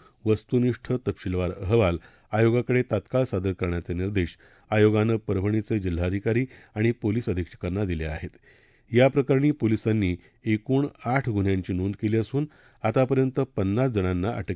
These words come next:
केली आहे. अटक केलेल्या व्यक्तीचा पोलीस कोठडी किंवा जिल्हा सामान्य रुग्णालयात मृत्यू झाल्याचं वृत्त खोटं आहे. नागरिकांनी अफवांवर विश्वास ठेवू नये आणि बाजारपेठा सुरळीत सुरू ठेवाव्यात, असं आवाहन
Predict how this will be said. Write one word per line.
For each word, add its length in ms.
केली 180
आहे. 260
अटक 300
केलेल्या 320
व्यक्तीचा 540
पोलीस 340
कोठडी 440
किंवा 200
जिल्हा 320
सामान्य 380
रुग्णालयात 480
मृत्यू 300
झाल्याचं 320
वृत्त 300
खोटं 280
आहे. 260
नागरिकांनी 580
अफवांवर 500
विश्वास 480
ठेवू 160
नये 220
आणि 140
बाजारपेठा 680
सुरळीत 340
सुरू 260
ठेवाव्यात, 460
असं 220
आवाहन 480